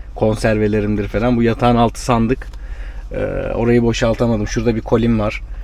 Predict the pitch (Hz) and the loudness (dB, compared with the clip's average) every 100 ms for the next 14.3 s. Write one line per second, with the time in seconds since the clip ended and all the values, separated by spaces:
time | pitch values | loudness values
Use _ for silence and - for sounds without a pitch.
0 | - - 104 104 98 110 - 113 113 104 | -10 -2 2 2 2 0 0 2 2 2
1 | 101 107 98 - 101 101 98 113 147 - | 0 -2 -4 -4 -4 -2 -4 -4 -6 -10
2 | - - - - - 120 135 135 135 - | -10 -10 -10 -6 -6 -2 2 4 2 4
3 | 135 135 135 131 127 131 135 131 120 120 | 4 4 4 6 6 6 6 4 2 0
4 | 160 - - - - - - 135 139 139 | -2 -4 -12 -10 -10 -10 -2 2 4 6
5 | 143 143 143 131 151 165 - - - - | 6 6 4 2 2 2 0 -12 -12 -8
6 | - 131 131 131 131 131 135 135 123 143 | 2 6 6 6 4 6 8 8 4 -2
7 | - - - - - - - - 57 53 | -8 -10 -10 -12 -12 -12 -8 -6 -4 -4
8 | 52 50 50 - 127 127 135 135 - - | -6 -6 -4 6 8 8 6 4 -4 -6
9 | 131 123 127 127 127 131 131 - - - | 0 4 6 8 8 4 2 -4 -10 -2
10 | 113 107 117 - - 107 113 - 110 104 | 2 2 0 -2 0 2 0 -2 -2 -2
11 | 101 - 120 131 - - - - - - | -4 -6 -4 -4 -6 -12 -10 -10 -10 -10
12 | - - 107 101 98 - 135 117 - 123 | -10 -8 -6 -4 -2 0 4 4 2 0
13 | 113 - 120 - - - - 120 113 113 | 0 0 0 -2 -8 -8 -2 0 2 0
14 | - - 110 | 0 -4 -4